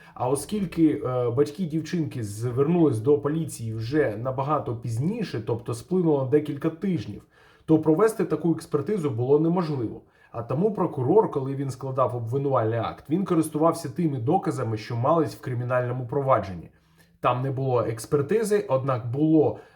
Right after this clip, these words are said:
е, доведено факт, е, е, насильницьких дій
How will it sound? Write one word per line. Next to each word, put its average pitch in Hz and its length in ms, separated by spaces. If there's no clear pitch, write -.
е, 113 300
доведено 147 600
факт, - 540
е, 135 40
е, 117 480
насильницьких 123 760
дій 165 340